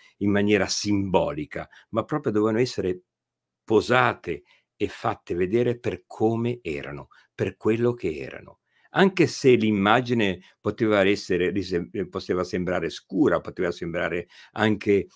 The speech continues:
indisponente, poteva sembrare anche non piacevole da vedere, ma questo è quello che lui faceva. Pensate solo a un dipinto che ovviamente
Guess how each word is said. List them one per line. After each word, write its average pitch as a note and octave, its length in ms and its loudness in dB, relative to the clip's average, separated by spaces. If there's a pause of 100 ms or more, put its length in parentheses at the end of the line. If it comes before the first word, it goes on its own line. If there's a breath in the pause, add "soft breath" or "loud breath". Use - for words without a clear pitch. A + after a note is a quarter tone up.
(140 soft breath)
indisponente, A2 1080 0
poteva G2 340 -2
sembrare G2 480 -2
anche A2+ 460 0 (180 loud breath)
non C#3+ 340 4
piacevole A2 1040 -2
da - 100 -20
vedere, D#2+ 540 -10 (220 soft breath)
ma A2+ 160 -2
questo F#2+ 580 -6
è - 120 -20
quello F2 220 -10
che - 140 -16
lui D#2 140 -10
faceva. - 540 -18 (440 loud breath)
Pensate A2 480 0
solo A2+ 540 2 (960)
a - 100 -2
un G2 80 0
dipinto A#2 460 0
che - 300 -8 (240)
ovviamente F2+ 760 -2